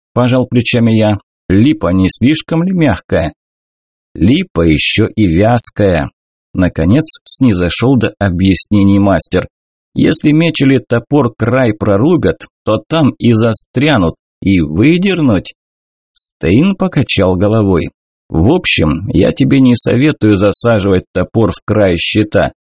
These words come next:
Безоружным останешься". Я вспомнил нашу схватку на дороге и как Фритьёв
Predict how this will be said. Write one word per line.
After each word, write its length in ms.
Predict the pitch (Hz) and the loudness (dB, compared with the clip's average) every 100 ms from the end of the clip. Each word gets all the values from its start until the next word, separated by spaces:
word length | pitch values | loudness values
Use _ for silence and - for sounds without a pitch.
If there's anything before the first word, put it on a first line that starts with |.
| - | -8
Безоружным 840 | 78 113 110 127 156 180 160 131 | 0 0 2 0 0 0 0 0
останешься". 800 | 131 - 151 127 90 - - 64 - _ _ _ _ _ _ _ _ _ _ _ _ - | 0 -2 -2 0 0 -2 -2 -4 -8 _ _ _ _ _ _ _ _ _ _ _ _ 0
Я 240 | 117 220 | 2 2
вспомнил 600 | 202 - - 196 175 147 | -2 -4 0 2 2 2
нашу 300 | 127 113 110 | 2 2 0
схватку 680 | 101 - 104 110 107 - 98 | -2 -2 0 0 0 -2 0
на 160 | 92 87 | 0 0
дороге 480 | 87 104 185 104 67 - - | 0 0 0 0 -2 -6 -8
и 120 | 98 | -4
как 220 | - - | -2 -4
Фритьёв 600 | - 113 175 - 135 - | -2 -2 -2 0 0 -2